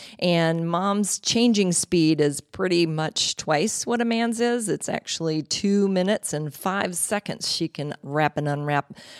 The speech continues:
uh, that baby. The preschooler requires mom's attention once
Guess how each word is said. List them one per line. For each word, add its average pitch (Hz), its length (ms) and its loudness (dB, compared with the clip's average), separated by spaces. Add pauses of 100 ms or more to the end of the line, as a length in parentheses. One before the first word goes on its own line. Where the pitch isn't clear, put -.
(200)
uh, 143 220 0
that 139 240 -2
baby. 156 340 0 (840)
The 175 120 -2
preschooler - 1080 0 (420)
requires 190 680 2
mom's 196 380 0
attention 170 840 -2
once 208 520 0